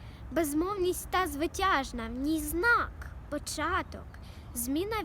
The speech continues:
віг, основ. І звірі з тиші звільненого лісу, із ліг виходять, гнізд своїх і нір, не хитрість, страх, не гра наперекір сховали їх за спокою,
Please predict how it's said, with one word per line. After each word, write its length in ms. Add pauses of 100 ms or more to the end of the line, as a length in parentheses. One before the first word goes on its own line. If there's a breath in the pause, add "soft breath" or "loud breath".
віг, 300 (520)
основ. 480 (1000 loud breath)
І 100
звірі 380
з 40
тиші 380
звільненого 580
лісу, 560
із 240
ліг 340 (140)
виходять, 720 (500 loud breath)
гнізд 520
своїх 420 (180)
і 60
нір, 480 (340 loud breath)
не 180
хитрість, 880
страх, 560
не 160
гра 420
наперекір 800
сховали 680
їх 220
за 160
спокою, 800